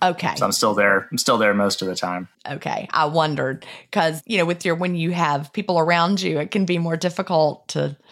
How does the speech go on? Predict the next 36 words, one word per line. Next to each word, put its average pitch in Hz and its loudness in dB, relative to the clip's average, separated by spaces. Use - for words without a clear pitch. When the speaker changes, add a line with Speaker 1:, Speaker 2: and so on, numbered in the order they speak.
Speaker 1:
to 165 0
fast. 160 2
So 156 2
I 147 4
wondered 151 0
if 151 -6
you 160 -4
were, 143 -4
but 180 2
if 180 -2
you're, 202 2
if 185 -2
you're 170 6
at 156 -2
home, 180 0
that 185 2
can, 147 -2
and 160 2
your 143 6
mom 151 4
is 165 -2
doing 165 0
fasting. 165 0
She - -8
waits 165 -2
till 165 -4
about 160 0
noon, 170 0
you 175 0
said? 175 -4
Speaker 2:
Mm-hmm. 107 0
Yeah, 110 2
she 147 2
does 131 2
it. 123 2
And 113 2